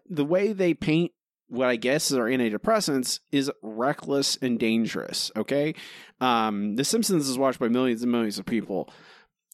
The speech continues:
You shouldn't be telling them that this is what happens when you take, when you're upset about the world and you get prescribed antidepressants.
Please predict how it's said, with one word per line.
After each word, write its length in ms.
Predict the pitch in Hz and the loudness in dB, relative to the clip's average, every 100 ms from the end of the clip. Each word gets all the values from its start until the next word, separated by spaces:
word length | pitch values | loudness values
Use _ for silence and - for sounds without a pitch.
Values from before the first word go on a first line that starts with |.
| _ _ | _ _
You 400 | - 120 139 147 | -20 -8 0 0
shouldn't 400 | 139 - 170 160 | 2 2 2 2
be 140 | 139 131 | 2 0
telling 400 | - 131 147 123 | 0 2 2 2
them 200 | 120 113 | 2 2
that 220 | 113 107 _ _ _ - _ _ - | 2 0 _ _ _ -20 _ _ -18
this 360 | 127 135 139 | -6 -2 0
is 200 | 139 120 | 0 -2
what 180 | 104 123 | -2 -2
happens 720 | 113 113 - 90 80 80 - | 0 -2 -2 -8 -10 -4 -4
when 140 | 113 110 | 0 0
you 100 | 110 | 0
take, 320 | 120 107 - | 0 -2 -2
when 140 | 123 | 0
you're 260 | 120 117 131 | 2 0 -2
upset 360 | 123 - 127 | 0 0 0
about 240 | 127 120 - | 0 -2 0
the 60 | |
world 500 | 113 117 120 117 110 - | 0 2 2 0 -4 -6
and 140 | 107 | -2
you 60 | 104 | 0
get 180 | 107 - | -2 -4
prescribed 480 | 107 - 101 95 | -8 -4 -2 -2
antidepressants. 920 | 95 95 90 - - - - - - | -4 -6 -8 -10 -12 -6 -6 -6 -8